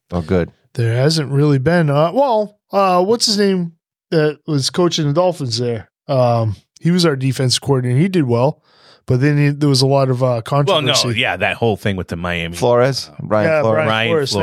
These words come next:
Speaker 3: Flores,
Speaker 2: you.
Speaker 3: yeah,
Speaker 2: He did
Speaker 3: right.
Speaker 2: well.
Speaker 1: Yeah.
Speaker 2: He did well.
Speaker 3: He certainly did. Yeah, I, I agree.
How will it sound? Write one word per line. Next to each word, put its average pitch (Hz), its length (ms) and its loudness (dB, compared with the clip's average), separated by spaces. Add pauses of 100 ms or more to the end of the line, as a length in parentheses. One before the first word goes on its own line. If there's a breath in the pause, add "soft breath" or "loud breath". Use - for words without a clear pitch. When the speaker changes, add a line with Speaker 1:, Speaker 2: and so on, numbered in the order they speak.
Speaker 3:
Flores, 87 280 -4
Speaker 2:
you. 95 80 -2
Speaker 3:
yeah, 80 60 0
Speaker 2:
He 73 60 -4
did 254 140 0
Speaker 3:
right. 143 80 -2
Speaker 2:
well. 175 300 -2 (140)
Speaker 1:
Yeah. 95 160 -6 (200)
Speaker 2:
He 170 80 0
did 190 120 0
well. 156 360 0 (180)
Speaker 3:
He 117 100 2
certainly 131 340 2
did. 104 180 0 (140)
Yeah, 113 240 -2 (100)
I, 104 320 0
I 98 100 0
agree. 95 560 0